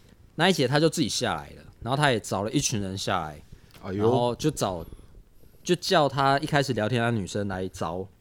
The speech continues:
Speaker 1: 来找我这样。
Speaker 2: 嗯。
Speaker 1: 然后我就出去，啊，我朋友也跟着一起出去，啊，他也叫了一群人。
Speaker 2: 嗯。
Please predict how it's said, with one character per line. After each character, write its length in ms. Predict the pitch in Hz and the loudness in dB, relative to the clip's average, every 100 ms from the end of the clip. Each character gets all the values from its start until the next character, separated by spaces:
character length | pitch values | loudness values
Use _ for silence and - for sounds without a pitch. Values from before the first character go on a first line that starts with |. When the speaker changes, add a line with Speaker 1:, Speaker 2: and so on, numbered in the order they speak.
| - - - | -20 -20 -10
Speaker 1:
来 100 | 107 | -6
找 200 | 107 107 | -2 0
我 280 | 117 92 82 | 0 -2 -6
这 120 | 95 | -8
样。 120 | 82 78 - - | -10 -14 -14 -10
Speaker 2:
嗯。 180 | 85 - _ - - _ - - - - | -10 -10 _ -20 -20 _ -20 -12 -12 -6
Speaker 1:
然 100 | 110 | -2
后 60 | |
我 60 | 110 | 0
就 100 | 120 | 0
出 220 | - 117 | 0 -2
去， 200 | - 117 | 0 -4
啊， 100 | 120 | 2
我 80 | 120 | 2
朋 160 | 123 160 | 6 6
友 140 | 147 | 6
也 80 | 113 | 6
跟 120 | 139 | 2
着 100 | 127 | 2
一 40 | |
起 80 | 113 | 0
出 240 | - 101 98 | -4 -10 -8
去， 260 | - 85 - | -8 -10 -8
啊， 80 | 123 | -2
他 160 | 160 | 2
也 140 | 151 110 - - | 4 2 -4 -10
叫 180 | - 156 | 4 6
了 100 | 135 | 6
一 40 | |
群 240 | 147 117 98 | 2 -2 -6
人。 240 | 90 78 - _ - - - | -8 -12 -18 _ -20 -16 -6
Speaker 2:
嗯。 180 | 98 | -6